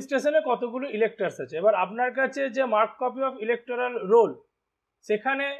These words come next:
যতগুলো ইলেক্টর আপনি দেখতে পাবেন সেটা তো আছেই, প্লাস যেহেতু এটা লোকসভা ভোট, অতএব ইলেকশন ডিউটি ভোট হবে, তাহলে ইডিসি, ইডিসি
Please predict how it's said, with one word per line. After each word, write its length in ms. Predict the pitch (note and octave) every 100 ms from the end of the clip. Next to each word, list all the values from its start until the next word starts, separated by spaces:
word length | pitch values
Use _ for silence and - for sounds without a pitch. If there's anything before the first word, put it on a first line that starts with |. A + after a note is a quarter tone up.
| - F#3+
যতগুলো 420 | G#3 B3 A3+ B3+ B3+ A#3
ইলেক্টর 340 | B3+ B3+ B3+ B3+
আপনি 140 | B3 B3 A3+
দেখতে 240 | A3+ A#3+ G#3+
পাবেন 280 | F#3+ F#3 D3 C3+ _
সেটা 160 | G3 G#3+ A3+
তো 60 | G#3+
আছেই, 280 | G3+ C4 F#3+ - _ _ _ _ -
প্লাস 280 | C#4 B3+ - - _ _ _ _ _ _ _ _ D3+
যেহেতু 260 | F#3+ A#3+ C#4+
এটা 120 | C#4+ C4+
লোকসভা 360 | B3+ B3+ C4 C4 A3
ভোট, 160 | G3 G3 F3
অতএব 240 | F3+ A#3+ B3 G3
ইলেকশন 380 | B3+ B3+ C4+ C4
ডিউটি 240 | B3 A#3+ C4 G3
ভোট 160 | A#3 -
হবে, 200 | G3 E3+ - _ _ _ _ _ _
তাহলে 180 | F#3 G3 F#3+
ইডিসি, 240 | G#3 A#3+ F#3
ইডিসি 260 | G3 B3+